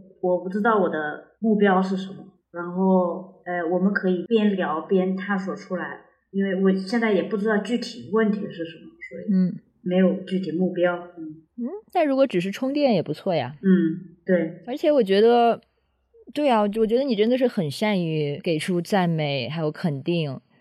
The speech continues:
Speaker 2: 我也希望你得到更多，然后咨询师他一定会对这一点有所察觉。关于你，你说的其实是一个非常核心的需求，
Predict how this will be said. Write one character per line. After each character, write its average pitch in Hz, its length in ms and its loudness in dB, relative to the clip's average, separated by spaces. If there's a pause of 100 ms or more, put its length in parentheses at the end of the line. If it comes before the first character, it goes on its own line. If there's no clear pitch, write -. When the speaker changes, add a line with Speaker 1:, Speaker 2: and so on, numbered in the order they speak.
(180)
Speaker 2:
我 185 100 0
也 208 140 4
希 214 160 0
望 196 160 2
你 156 120 0
得 139 180 -2
到 180 160 0
更 175 200 -2
多， 151 520 0
然 180 160 -4
后 196 180 0
咨 190 140 -2
询 190 200 2
师 190 280 -2
他 175 340 -2
一 170 140 -2
定 180 280 -2
会 180 200 -4
对 175 160 -2
这 180 100 -2
一 175 140 0
点 151 260 -4
有 160 140 0
所 165 160 0
察 143 320 -4
觉。 143 360 -4 (360)
关 320 200 2
于 285 160 0
你， 226 240 0
你 175 160 0
说 254 200 0
的 269 80 2
其 233 160 -2
实 254 100 0
是 254 140 -4
一 226 60 0
个 226 60 2
非 247 120 -4
常 233 120 0
核 170 200 0
心 240 200 -2
的 254 120 2
需 175 200 -6
求， - 240 -6